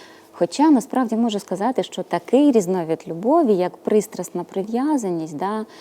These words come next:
як сексуалізація, інтимізація стосунків,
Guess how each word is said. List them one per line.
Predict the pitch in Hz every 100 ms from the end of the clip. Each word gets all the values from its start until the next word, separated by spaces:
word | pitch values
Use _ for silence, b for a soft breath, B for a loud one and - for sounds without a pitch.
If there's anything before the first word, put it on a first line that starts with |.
| B B
як | 180 180
сексуалізація, | - - - 185 185 165 170 220 226 202 - 175
інтимізація | 185 175 196 196 156 160 202 214 185 175
стосунків, | - 180 180 175 175